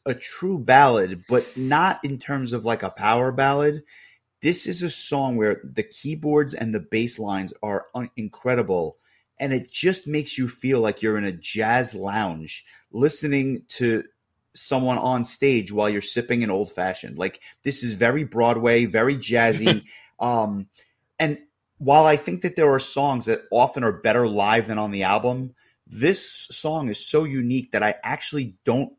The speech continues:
Speaker 1: love it live, but I think that the album recording is perfection. And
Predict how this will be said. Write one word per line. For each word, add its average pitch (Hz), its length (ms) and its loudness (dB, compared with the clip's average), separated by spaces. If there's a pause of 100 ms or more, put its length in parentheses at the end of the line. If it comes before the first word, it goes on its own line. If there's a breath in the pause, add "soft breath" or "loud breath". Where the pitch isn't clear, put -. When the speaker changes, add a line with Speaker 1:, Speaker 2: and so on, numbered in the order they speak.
(180)
Speaker 1:
love 107 400 4
it 143 180 0
live, 120 460 2
but 120 100 0
I 117 80 4
think 143 300 -10
that - 160 -16
the 117 260 -6
album 131 400 0
recording 147 580 -4
is - 140 -12
perfection. - 800 -6 (400 soft breath)
And 117 420 -2